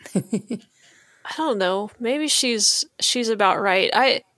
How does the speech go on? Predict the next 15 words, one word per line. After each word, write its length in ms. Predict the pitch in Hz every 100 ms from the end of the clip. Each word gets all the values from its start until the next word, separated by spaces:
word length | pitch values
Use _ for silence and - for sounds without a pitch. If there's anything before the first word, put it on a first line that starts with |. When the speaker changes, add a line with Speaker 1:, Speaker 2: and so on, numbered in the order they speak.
| _ -
Speaker 2:
she, 200 | 254 -
again, 260 | - 311 320
her 160 | 277 269
character's 500 | 302 339 330 302 -
not 280 | 233 -
one 240 | 226 226 240
of 180 | 240 214
those 460 | 214 214 208 196
that 180 | 202 196
has, 500 | 190 202 196 202 196
like, 360 | 185 196 190 196
a 60 |
huge 580 | 196 - 208 202 202 190
impact 640 | 196 190 190 196 185 - -
on, 560 | 190 180 180 180 175